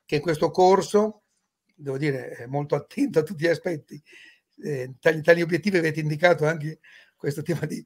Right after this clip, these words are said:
come confrontarsi con la memoria collettiva. Lui ha un'altra, ha, lui ha un'immagine ancora di animali. A un certo punto, eh, eh, eh, sono segnato a pagina sessantacinque,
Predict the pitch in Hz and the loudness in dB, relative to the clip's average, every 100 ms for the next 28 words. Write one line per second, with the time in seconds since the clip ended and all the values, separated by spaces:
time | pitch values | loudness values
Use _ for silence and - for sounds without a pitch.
0 | _ _ 190 208 208 190 170 170 165 160 | _ _ -2 0 -2 2 4 6 6 6
1 | 156 151 143 - - - - 165 156 160 | 4 -2 -8 -10 -20 -20 0 4 4 6
2 | 165 151 139 139 143 117 113 - _ _ | 4 4 2 2 -4 -10 -12 -18 _ _
3 | - _ 175 226 185 196 - 185 160 170 | -20 _ 4 6 8 6 4 4 2 2
4 | 180 190 208 180 180 175 202 208 214 214 | -2 2 4 4 2 0 0 2 0 4
5 | 208 165 175 175 139 123 123 120 - _ | 4 4 0 2 0 0 -4 -10 -18 _
6 | _ _ _ 151 143 170 220 226 226 226 | _ _ _ -12 -8 -2 -2 2 6 6
7 | 226 - 196 - _ 165 147 147 151 - | 4 -4 -6 -6 _ -2 0 2 0 -4
8 | - 156 143 139 _ _ _ _ _ 160 | -8 -6 -6 -6 _ _ _ _ _ 0
9 | 139 139 147 170 156 208 208 160 180 165 | 2 0 -4 -6 -4 0 0 4 4 4
10 | 143 - 156 143 - 120 107 123 | -2 -4 -8 -8 -10 -14 -16 -20